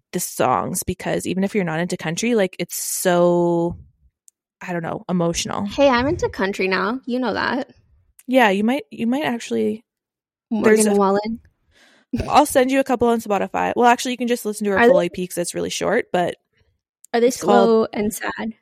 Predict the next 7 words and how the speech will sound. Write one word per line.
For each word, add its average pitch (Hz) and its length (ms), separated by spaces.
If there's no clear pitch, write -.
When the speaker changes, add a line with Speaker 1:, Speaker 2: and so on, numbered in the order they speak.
Speaker 1:
Um, 277 480
not 277 260
really. 214 160
There's 208 180
only 349 160
five 214 320
songs. 175 640